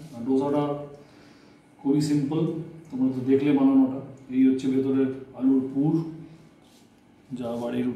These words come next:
বানানো, আর এই ডোসার ওপরের মেটেরিয়ালটা।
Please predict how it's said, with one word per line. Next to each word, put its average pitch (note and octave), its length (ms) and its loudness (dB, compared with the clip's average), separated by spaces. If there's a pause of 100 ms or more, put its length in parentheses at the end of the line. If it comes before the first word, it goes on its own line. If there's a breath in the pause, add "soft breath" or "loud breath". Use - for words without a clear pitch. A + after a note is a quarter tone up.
(240)
বানানো, B2 440 0
আর A#2+ 140 0 (420)
এই C#3+ 280 2 (380)
ডোসার B2 300 -6 (640)
ওপরের A#2+ 360 -6 (480)
মেটেরিয়ালটা। A2+ 540 -4